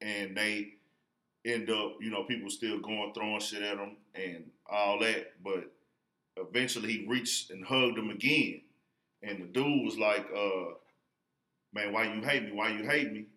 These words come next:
And the old white man actually told, he wasn't old, he was like fifty, I guess, was like, "I don't know why. Like, I don't know." He couldn't even give him an answer. So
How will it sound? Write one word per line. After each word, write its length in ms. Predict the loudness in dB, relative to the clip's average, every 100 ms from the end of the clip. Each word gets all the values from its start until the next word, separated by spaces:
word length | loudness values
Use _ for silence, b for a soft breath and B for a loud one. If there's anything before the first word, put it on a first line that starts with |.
| _ -8
And 380 | -6 -6 -8 -12 -10
the 140 | -6
old 320 | 2 2 4 4
white 240 | 2 2
man 400 | 0 0 0 -4 -6 -2
actually 380 | -2 -4 -8 -6
told, 340 | -2 -2 -2
he 60 | -2
wasn't 260 | -2 -2
old, 140 | -2 -2
he 60 |
was 80 | -6
like 120 | -10 -12
fifty, 300 | -12 -10 -12
I 100 | -12
guess, 340 | -10 -12 -12 -14 -16 -16 _ _ -16
was 140 | -8
like, 200 | -6 -6 -4
"I 120 | -2
don't 180 | 0 0
know 140 | -2
why. 240 | 0 -2 -2 -8 _ _ -12
Like, 160 | -8
I 80 | -6
don't 180 | -4 -4
know." 240 | -4 -6 -10
He 100 | -6
couldn't 220 | -2 -2
even 140 | -2 -4
give 140 | -4
him 40 | -2
an 60 |
answer. 380 | 0 0 -2 -8 -14 _ _ _ _ _ _ _ _ _ -4
So 540 | 0 2 2 -2 -8